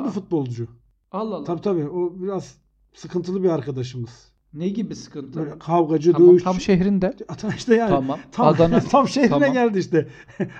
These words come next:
Speaker 1: Yuvasını bulmuş
Speaker 2: Yuva-,
Speaker 1: adam ya.
Speaker 2: aynen öyle. Yuvasını buldu.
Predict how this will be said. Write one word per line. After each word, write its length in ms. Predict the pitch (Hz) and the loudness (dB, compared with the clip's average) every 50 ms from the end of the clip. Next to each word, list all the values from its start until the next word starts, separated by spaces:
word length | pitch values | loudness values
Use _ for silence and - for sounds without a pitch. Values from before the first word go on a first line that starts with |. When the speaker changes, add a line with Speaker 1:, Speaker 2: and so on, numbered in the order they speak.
| - - - 202 170 | -20 -16 -12 -10 -8
Speaker 1:
Yuvasını 580 | 156 135 160 160 160 170 165 - - 220 247 269 | 0 4 6 6 8 6 6 4 0 0 0 0
bulmuş 240 | 269 247 247 247 247 262 | 0 0 0 0 0 0
Speaker 2:
Yuva-, 40 | 208 | 0
Speaker 1:
adam 180 | 185 202 185 180 | 0 0 -2 0
ya. 60 | 294 | 0
Speaker 2:
aynen 360 | 311 269 - 262 294 294 285 | -2 -2 -2 -2 -4 -4 -2
öyle. 340 | 262 226 226 214 170 147 123 - - - - - _ - - | -2 -2 0 0 -2 -2 -4 -6 -14 -20 -20 -20 _ -4 0
Yuvasını 500 | 220 220 220 196 190 - 220 220 226 220 | 2 4 4 4 4 2 -2 -4 -4 -2
buldu. 380 | 208 185 160 135 127 127 123 | -2 -2 -2 -2 -4 -6 -6